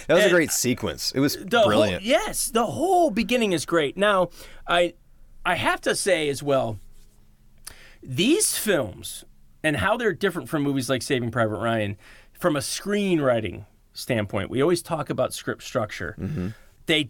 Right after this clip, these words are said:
Speaker 2: don't follow generally the same sort of beats, right? As they would a, a, a clear three-act structure with turning points and plot points and character development and all this. You see that a lot in movies that are, have more of a linear storyline,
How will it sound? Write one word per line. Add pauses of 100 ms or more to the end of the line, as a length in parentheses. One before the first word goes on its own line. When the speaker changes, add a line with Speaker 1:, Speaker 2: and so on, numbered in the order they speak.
Speaker 2:
don't
follow
generally (360)
the
same
sort
of
beats,
right? (300)
As
they
would
a,
a, (140)
a
clear
three-act
structure
with
turning
points
and
plot
points
and
character
development
and
all
this. (260)
You
see
that
a
lot
in
movies
that
are,
have
more
of
a
linear
storyline,